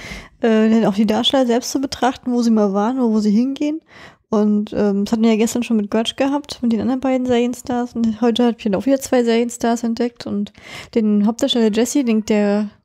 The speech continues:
kam mir unglaublich bekannt vor vom Sehen her. Und da hab ich echt ganz, ganz lange überlegt und kam nicht drauf, bis ich den ge-, äh, auf der I M D B ge-, äh, geschaut habe. Und, ähm, das, den kennt man ja jetzt aus Castle als den Pathologen, wo ich dachte, ah ja, stimmt,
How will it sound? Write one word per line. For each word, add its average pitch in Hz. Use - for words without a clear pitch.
kam 247
mir 196
unglaublich 277
bekannt 240
vor 233
vom 214
Sehen 233
her. 277
Und 247
da 233
hab 220
ich 214
echt 220
ganz, 226
ganz 220
lange 226
überlegt 220
und 220
kam 233
nicht 240
drauf, 233
bis 220
ich -
den 214
ge-, 214
äh, 208
auf 196
der -
I -
M 208
D 202
B 226
ge-, 220
äh, 208
geschaut 240
habe. 240
Und, 208
ähm, 202
das, -
den 214
kennt 233
man 240
ja 233
jetzt 220
aus 196
Castle 233
als 202
den 208
Pathologen, 240
wo 262
ich 226
dachte, 233
ah 240
ja, 196
stimmt, 320